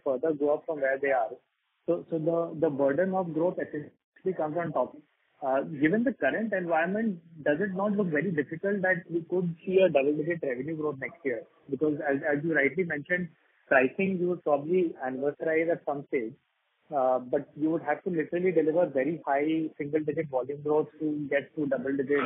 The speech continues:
kind of earnings growth. So is there any difference in how I'm thinking versus what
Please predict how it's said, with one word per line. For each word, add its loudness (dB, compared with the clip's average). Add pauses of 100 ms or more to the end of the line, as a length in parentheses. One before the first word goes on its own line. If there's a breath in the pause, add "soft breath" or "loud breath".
(140)
kind -6
of -2 (220)
earnings -4
growth. -2 (360)
So 8
is 6
there 4
any 2
difference 2
in 6
how 6
I'm 2
thinking -8
versus -6
what -2